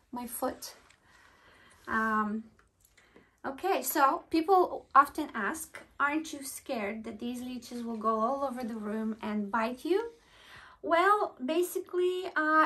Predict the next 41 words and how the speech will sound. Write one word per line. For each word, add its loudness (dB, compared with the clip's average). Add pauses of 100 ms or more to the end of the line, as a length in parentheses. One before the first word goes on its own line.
(120)
I'm 2
not -2
scared -4
because -8
I 0
know 2
how -4
to -6
deal -2
with -6
them. -2 (500)
I 0
know 4
that 0
if -8
I -2
move -2
my -2
hands -6
swiftly, -4 (520)
the -10
leeches -4
will 2
not 2
latch 0 (120)
and 2
I 4
will -2
be -4
safe. -6 (400)
But 2
if 2
I 10
just, -2 (120)
you -6
see -6
how, 2
like, -2
if -6
I 2
just -2